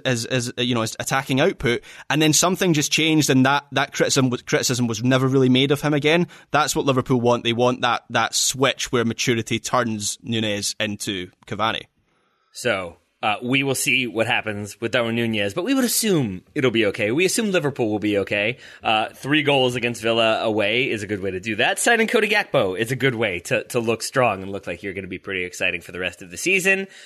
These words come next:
Speaker 2: Arsenal continue to look strong. They didn't at first. They go one nil down in their three one win over West Ham, and then back they come, uh, with another win.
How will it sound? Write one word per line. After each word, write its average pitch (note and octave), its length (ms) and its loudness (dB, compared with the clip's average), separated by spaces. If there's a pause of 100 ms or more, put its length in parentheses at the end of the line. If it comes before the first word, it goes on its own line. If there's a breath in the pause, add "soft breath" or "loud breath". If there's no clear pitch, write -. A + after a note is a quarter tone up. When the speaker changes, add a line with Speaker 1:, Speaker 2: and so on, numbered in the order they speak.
(400 loud breath)
Speaker 2:
Arsenal C3 680 0
continue F#3+ 560 0
to C#3+ 120 -2
look B2+ 200 2
strong. C3 400 0
They G#3+ 100 4
didn't C4+ 220 -6
at G#3+ 100 -4
first. G#3 380 0
They F3+ 100 2
go F3 160 2
one D#3 220 -2
nil C#3 100 2
down C#3 320 0
in B2 140 0
their A#2+ 100 2
three B2 220 0
one A2 160 0
win A2 160 2
over G#2 160 0
West G#2+ 240 0
Ham, A2 320 0 (260 loud breath)
and A#2+ 220 0
then A#2+ 220 2 (100)
back C#3+ 260 -2
they D#3 140 0
come, C#3 400 0 (200 loud breath)
uh, A2+ 220 2
with B2+ 160 6
another C3+ 260 4
win. C3+ 460 2